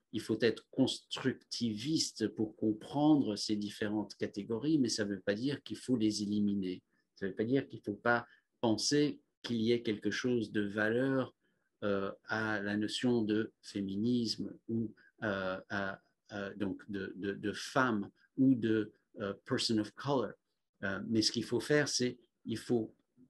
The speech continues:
comprendre comment, euh, elles sont construites, particulièrement aux intersections de ces catégories,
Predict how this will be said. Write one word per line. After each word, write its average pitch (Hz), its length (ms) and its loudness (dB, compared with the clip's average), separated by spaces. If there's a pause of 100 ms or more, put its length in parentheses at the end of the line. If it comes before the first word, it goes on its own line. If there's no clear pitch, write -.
(440)
comprendre 139 580 6
comment, 123 480 4 (180)
euh, 104 400 -2
elles 107 120 -6
sont 104 220 -2
construites, 175 540 -2
particulièrement 113 960 -2
aux 110 220 0
intersections 110 880 0
de 101 120 -4
ces - 200 -8
catégories, 139 720 -4